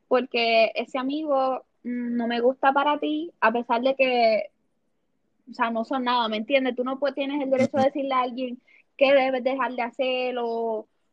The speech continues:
Speaker 1: o cómo debes comportarte, nada de eso. Yo creo que va más por el hecho de la comunicación. Tal vez mi cerebro no está <laughs> funcionando muy bien ahora, pero yo sé lo que quiero decir y yo sé que ustedes
Speaker 2: No, sí.
Speaker 1: entienden lo que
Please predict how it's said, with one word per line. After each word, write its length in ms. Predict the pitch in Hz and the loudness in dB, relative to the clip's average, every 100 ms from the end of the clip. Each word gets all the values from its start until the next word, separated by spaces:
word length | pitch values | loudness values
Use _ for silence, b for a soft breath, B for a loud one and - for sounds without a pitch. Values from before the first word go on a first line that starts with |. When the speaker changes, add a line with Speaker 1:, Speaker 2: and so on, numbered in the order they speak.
| - | -6
Speaker 1:
o 180 | 226 | -4
cómo 260 | 226 262 262 | -2 -4 -4
debes 220 | 262 262 - | -4 -4 -4
comportarte, 960 | 269 254 262 233 233 233 233 240 220 | -4 -4 -4 -6 -4 -2 -2 -4 -6
nada 340 | 220 214 220 240 | -4 -4 -2 -2
de 120 | 254 | -4
eso. 320 | 294 240 226 - | -4 -2 -2 -4
Yo 120 | 233 226 | -6 -6
creo 200 | 247 254 | -6 -6
que 380 | 254 240 233 226 220 | -6 -4 -6 -8 -4
va 200 | 220 220 | -2 -2
más 160 | 226 247 | -8 -6
por 160 | 247 240 | -4 -2
el 120 | 233 | -4
hecho 180 | 233 240 | -4 -2
de 60 | |
la 140 | 240 247 | -2 -2
comunicación. 880 | 247 247 247 240 - 262 247 247 - | -6 -8 -6 -8 -6 -6 -4 -8 0
Tal 180 | 233 233 | 0 2
vez 300 | 240 247 247 | 2 2 2
mi 160 | 262 | 0
cerebro 400 | 269 262 254 254 | 2 2 2 2
no 100 | 247 | -2
está 180 | 254 240 | -2 -2
<laughs> 0 | |
funcionando 720 | 262 294 285 311 294 277 262 269 | 2 2 4 4 4 4 4 4
muy 140 | 269 | 4
bien 240 | 262 269 | 4 4
ahora, 360 | 269 269 269 240 | 4 6 6 4
pero 320 | 220 247 240 240 b b - | 0 -4 -4 -6 b b -2
yo 180 | 240 330 | 2 4
sé 180 | 320 | 4
lo 120 | 320 311 | 4 2
que 120 | 320 | -4
quiero 240 | 330 311 | 0 4
decir 320 | 302 302 320 302 | 6 4 -2 -10
y 120 | 294 | -8
yo 60 | 269 | -10
sé 160 | - 269 | -10 -10
que 80 | 285 | -8
ustedes 220 | - - | 0 6
Speaker 2:
No, 140 | 135 | 6
sí. 360 | 165 277 123 135 | 6 4 2 2
Speaker 1:
entienden 380 | 262 277 262 226 | 0 -4 -8 -8
lo 120 | 220 | -10
que 140 | 226 | -12